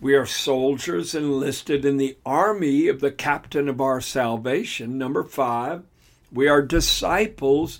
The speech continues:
following the instructions of an all-wise teacher. Number six, we are brothers and sisters of an elder brother,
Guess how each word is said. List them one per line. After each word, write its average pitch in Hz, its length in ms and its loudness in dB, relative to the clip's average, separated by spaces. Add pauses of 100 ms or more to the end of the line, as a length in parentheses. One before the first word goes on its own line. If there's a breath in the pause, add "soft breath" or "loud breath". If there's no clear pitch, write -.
(320 loud breath)
following 151 680 2
the 147 160 4
instructions 151 1120 0
of 127 140 -4
an 139 120 -2
all-wise 131 1000 2
teacher. 156 760 -6
Number 131 300 -6
six, - 680 -2 (500 loud breath)
we 135 160 4
are 135 100 4
brothers 165 800 2
and 147 220 -2
sisters 147 1040 0
of 131 260 -4
an 139 220 -4
elder 202 500 6
brother, 117 720 -4